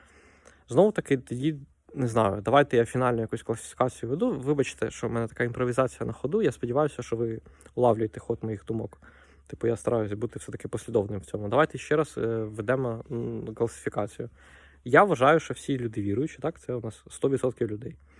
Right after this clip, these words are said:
Із них там більше половини, але, знову таки, нам не сильно важливо навіть, більше чи менше половини, е, одна, одна частина. Це ті, які віруючі, дійсно віруючі люди,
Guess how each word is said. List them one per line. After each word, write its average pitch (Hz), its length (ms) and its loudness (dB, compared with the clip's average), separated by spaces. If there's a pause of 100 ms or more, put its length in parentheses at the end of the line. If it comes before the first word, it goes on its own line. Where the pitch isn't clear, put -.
(200)
Із - 140 -2
них 208 280 4 (600)
там 110 160 2
більше 143 260 2
половини, 175 460 2
але, 123 200 6
знову 117 220 2
таки, - 200 -8
нам 127 200 2
не 123 60 0
сильно 117 280 0
важливо 107 360 -4
навіть, 104 300 -8
більше 117 280 -6
чи - 140 -12
менше 113 240 -8
половини, 135 460 -2 (460)
е, - 40 -6 (200)
одна, 135 380 4
одна 123 320 2
частина. 107 480 -6 (160)
Це - 140 -6
ті, - 140 -2
які 165 220 -2
віруючі, 127 640 0
дійсно 127 440 -6
віруючі 120 440 -2
люди, 123 320 -2